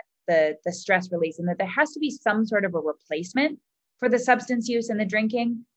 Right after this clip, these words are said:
So you think about the after shift drink that is such a common practice at the restaurant. And it's such a, it's been for years and years, like, a restaurant's way of saying, you know,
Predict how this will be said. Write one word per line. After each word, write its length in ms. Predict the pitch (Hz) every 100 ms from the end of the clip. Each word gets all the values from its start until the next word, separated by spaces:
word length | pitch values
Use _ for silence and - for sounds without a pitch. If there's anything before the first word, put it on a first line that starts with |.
| _ _
So 320 | - 240 220 -
you 80 | 226
think 140 | 269
about 300 | 262 220 185 - _ _ _ _ 185
the 260 | 214 196
after 340 | 180 196 - 202
shift 280 | 185 190 185 -
drink 360 | - 156 160 214 -
that 100 | 202
is 260 | 196 185 -
such 300 | 190 156 - -
a 60 | 185
common 320 | 180 170 165
practice 460 | 165 151 - 165 -
at 60 | -
the 60 | 160
restaurant. 480 | 147 160 165 151 -
And 120 | 180
it's 200 | 180 185
such 220 | 226 185
a, 180 | 208 -
it's 180 | 214 185
been 420 | - 214 220 220 220
for 100 | 220
years 380 | 208 208 226 196
and 160 | 208
years, 240 | 190 180 175
like, 120 | 170
a 60 | 175
restaurant's 440 | 170 165 185 170
way 140 | 165 156
of 80 | 156
saying, 260 | 160 160 -
you 140 | 165
know, 80 | 147